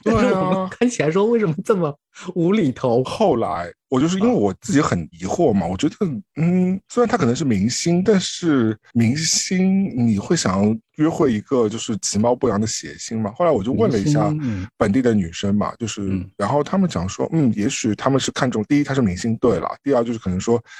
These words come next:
Speaker 1: 她们觉得她是比较幽默，所以有些她们外国女生其实对幽默这个品质还是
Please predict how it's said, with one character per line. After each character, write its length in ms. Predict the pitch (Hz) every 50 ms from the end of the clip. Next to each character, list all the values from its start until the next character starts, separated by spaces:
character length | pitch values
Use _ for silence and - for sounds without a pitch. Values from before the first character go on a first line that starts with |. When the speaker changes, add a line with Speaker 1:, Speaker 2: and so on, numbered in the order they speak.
| - _
Speaker 1:
她 80 | -
们 80 | 151 143
觉 100 | 123 110
得 100 | 117 127
她 200 | 120 - 139 143
是 120 | 139 151
比 120 | 123 - 87
较 120 | 82 82
幽 160 | 95 113 123
默， 320 | 131 135 139 135 104 87 - -
所 180 | - 107 110
以 240 | 110 98 82 78 69 - _ - - - -
有 180 | - 117 90 82
些 240 | - - 123 127 127 - _ - - - -
她 120 | _ - 160
们 100 | 160 160
外 100 | 185 139
国 120 | 107 110
女 100 | 110 95
生 180 | 87 - 110 104
其 140 | - 117
实 80 | 110 117
对 180 | - 143 131 123
幽 140 | 135 160
默 180 | 185 208 226 143
这 80 | 123 110
个 80 | 104
品 200 | - - 92 85 -
质 160 | - 127 110
还 160 | 95 - 95
是 280 | 104 - - 135 117